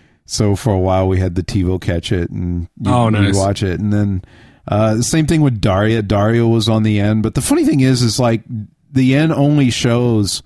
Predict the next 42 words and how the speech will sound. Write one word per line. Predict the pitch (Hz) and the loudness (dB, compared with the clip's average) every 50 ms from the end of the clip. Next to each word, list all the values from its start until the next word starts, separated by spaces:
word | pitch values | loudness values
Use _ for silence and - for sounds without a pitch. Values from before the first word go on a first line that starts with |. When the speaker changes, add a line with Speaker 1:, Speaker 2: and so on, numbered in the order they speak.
| _ - - - _ _ _ _ _ _ _ _ _ _ _ | _ -20 -20 -20 _ _ _ _ _ _ _ _ _ _ _
Speaker 1:
some | - - - 147 135 123 117 113 | -8 -4 0 0 2 2 2 2
episodes. | 110 110 - 113 104 - - 98 87 78 76 71 - - - - _ _ _ _ _ _ _ _ _ _ _ _ _ _ _ _ _ _ _ _ _ _ _ _ - | 0 0 -2 -2 -2 -2 -2 -2 0 -2 -4 -4 -6 -8 -10 -12 _ _ _ _ _ _ _ _ _ _ _ _ _ _ _ _ _ _ _ _ _ _ _ _ -4
Like, | 110 110 110 110 - - - _ _ | -2 0 0 -2 -2 -6 -14 _ _
like | - 113 110 110 104 - | -4 -2 -2 -2 -2 -2
they, | - 117 113 110 107 117 | -2 0 0 2 0 0
there | 117 113 117 117 117 | 0 0 0 0 0
are | 113 | -2
a | |
couple | - - 143 135 123 123 | -2 -2 -2 0 0 0
of | 120 107 | 0 0
episodes | 117 110 110 160 - - 120 107 107 101 - | 0 -2 -2 -2 -2 0 0 0 0 0 0
that | 110 101 | 0 0
are | 104 | 0
too | 101 - 127 110 | 0 0 -2 0
controversial | - 113 117 107 - 104 98 90 95 95 92 - - 95 85 80 78 | 0 0 0 0 0 0 0 0 0 -2 -2 -2 -2 -2 -2 -2 -4
for | - - 90 | -4 -4 -4
The | 82 85 87 | -2 -2 -2
N. | 87 82 87 87 87 82 80 76 76 - - | -2 -2 -4 -4 -4 -4 -4 -6 -8 -10 -10
So | - - 92 92 | -8 -4 -4 -4
they | - | -4
don't | - - - 127 120 | -4 -4 -2 0 2
Speaker 2:
Right. | 139 143 139 135 131 131 - - - - - - | 2 2 2 2 2 0 0 -2 -4 -6 -4 -4
<laughs> | 220 - - - 202 - - 190 - - 160 - - - - - - - - - | -4 -4 -2 -4 -4 -2 -4 -4 -2 -4 -4 -4 -4 -6 -4 -4 -6 -6 -4 -4
Speaker 1:
They're | - 220 226 | -2 0 2
like, | 208 | 0
Speaker 2:
So | 190 - 240 233 | 0 0 0 0
they | 196 180 | 2 2
just | 190 196 185 | 2 2 0
Speaker 1:
"Really?" | - 185 180 160 151 | 0 0 0 0 0
Speaker 2:
leave | 151 175 175 156 | 0 0 0 -2
'em | 151 139 - | -4 -6 -4
out. | 135 135 131 - - | -4 -4 -4 -6 -10
<laughs> | - - | -6 -2
Speaker 1:
Yeah, | 139 127 233 208 | -2 0 0 0
they | 185 160 | 0 0
just | - 330 - - - | 0 -2 -2 -2 -2
don't | 120 143 127 120 117 - - | 0 0 0 0 -2 -4 -4
show | - - 123 104 101 | -4 -2 0 0 0
'em. | 101 98 | 0 0
They | 107 110 | 0 0
don't | 123 123 117 | 0 0 0
exist. | 110 90 85 82 85 92 90 85 - - - - | 0 -2 -4 -4 -2 -2 -2 -2 -4 -6 -8 -12